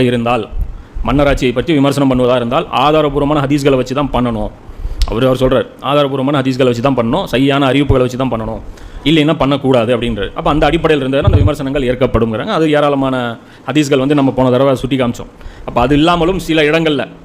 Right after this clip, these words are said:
நம்ம என்ன பண்றோம், அந்த வரலாற்று நிகழ்வுகளையும் கொண்டு வரோம். ஏன்னா சும்மா வெறுமனே விமர்சனம் பண்ணக்கூடிய ஒரு பயான் இது கிடையாது. ஏன்னா ஃபுல் வரலாறு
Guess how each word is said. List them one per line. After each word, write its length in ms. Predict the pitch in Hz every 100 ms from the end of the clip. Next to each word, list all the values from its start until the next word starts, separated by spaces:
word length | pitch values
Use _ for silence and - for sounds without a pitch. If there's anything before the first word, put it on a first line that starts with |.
| - -
நம்ம 120 | 123 139
என்ன 80 | 165
பண்றோம், 200 | 151 120
அந்த 100 | 113
வரலாற்று 400 | 127 160 170 165 156
நிகழ்வுகளையும் 440 | 151 147 143 160
கொண்டு 160 | 139 151
வரோம். 160 | 120 98 - - - 135
ஏன்னா 140 | 175 180 - - - -
சும்மா 180 | 180 175 156
வெறுமனே 280 | 151 180 175 160
விமர்சனம் 680 | 170 180 185 175 175 175 175 165
பண்ணக்கூடிய 460 | 160 160 156 151 147 143 139 135 135
ஒரு 100 | 139
பயான் 220 | 139 147 156
இது 80 | 131
கிடையாது. 200 | 127 117
ஏன்னா 100 | 151 127
ஃபுல் 160 | 156 147
வரலாறு 240 | 147 175